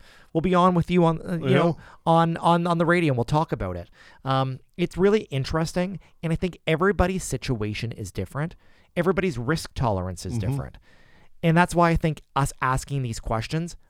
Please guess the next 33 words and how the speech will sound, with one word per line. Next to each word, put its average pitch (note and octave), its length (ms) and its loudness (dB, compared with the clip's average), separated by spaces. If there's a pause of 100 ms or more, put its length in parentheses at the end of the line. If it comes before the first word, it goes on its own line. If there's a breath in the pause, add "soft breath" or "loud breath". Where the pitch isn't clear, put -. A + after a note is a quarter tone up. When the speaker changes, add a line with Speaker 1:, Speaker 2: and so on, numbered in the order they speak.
Speaker 1:
very, A#2+ 300 -2
very A2 220 -2
important. C3+ 500 -4 (420 soft breath)
And F3+ 120 2
I E3+ 60 4
don't G#3 180 0
sit F3 160 -2
in F3+ 60 -6
people's A#2 280 -2
households, F2 460 -8
so C3+ 80 -4
you C#3 140 -2
need E3 160 -4
to F3 80 0
know C#3+ 260 0
what D3+ 200 0
your D3 80 -8
finances A2+ 580 -6
look C3 240 -10
like. - 280 -14 (360 soft breath)
You B2+ 80 -10
need C3 120 -4
to B2 100 -4
know B2 120 2
your A#2+ 160 -2
income E3+ 520 -4
and C3 120 -6
your B2 80 -6
credit D3+ 440 0
and B2 100 -10
your A#2+ 160 -8
assets, C3+ 540 -2 (480 soft breath)
and D3 300 -2